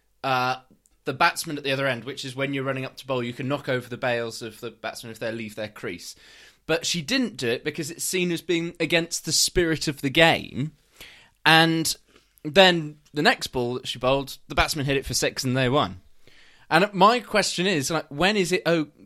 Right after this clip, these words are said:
when is it appropriate to say, "You can't do that because it's against the spirit of the game," or, "Well, you can do that because it's the rules, you're allowed to"? I just think it's a really interesting sort of discussion.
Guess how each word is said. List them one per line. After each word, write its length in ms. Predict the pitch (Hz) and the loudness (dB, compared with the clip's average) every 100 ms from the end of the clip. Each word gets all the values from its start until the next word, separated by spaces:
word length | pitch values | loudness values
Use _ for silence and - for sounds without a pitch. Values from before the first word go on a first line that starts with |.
| _ _ | _ _
when 160 | 156 190 | 2 4
is 100 | 208 | 4
it 80 | - | 0
appropriate 640 | - 175 160 - 117 - | 4 6 6 4 0 0
to 100 | - | -4
say, 560 | - 147 127 87 98 104 _ _ _ _ _ - | -4 0 2 2 -4 -8 _ _ _ _ _ -12
"You 80 | 127 | 2
can't 260 | 170 151 | 2 2
do 200 | 147 135 | 2 4
that 180 | 131 135 | 4 0
because 240 | 127 131 | -4 -8
it's 120 | 123 127 | -8 -4
against 320 | 135 127 - | -2 -4 -6
the 60 | |
spirit 380 | 127 - 123 113 | -10 -2 -2 -2
of 40 | 117 | -4
the 60 | |
game," 380 | 120 120 113 120 | 0 2 2 -2
or, 320 | 127 127 120 - - | -4 -2 -2 -6 -8
"Well, 80 | 131 | -6
you 80 | 127 | 2
can 300 | 202 196 110 | 4 4 2
do 140 | 104 | 0
that 260 | 127 - - | -2 -2 -6
because 440 | 135 143 123 - - | -4 -2 -4 -8 -8
it's 180 | 151 - | -10 -6
the 140 | 123 | -4
rules, 360 | 120 123 92 95 | 0 0 0 -4
you're 140 | 110 | -2
allowed 380 | 107 113 113 107 | 0 4 2 2
to"? 240 | - 58 - _ _ _ _ - | -8 -12 -16 _ _ _ _ -6
I 60 | |
just 120 | 165 196 | -6 -4
think 140 | 202 | -4
it's 120 | 151 | -2
a 40 | 165 | -2
really 200 | 160 156 | -2 -2
interesting 760 | 143 147 - 139 131 123 127 | -6 -8 -6 -6 -6 -8 -10
sort 160 | - 127 | -14 -14
of 60 | |
discussion. 500 | 127 - 139 - - | -12 -6 -6 -6 -18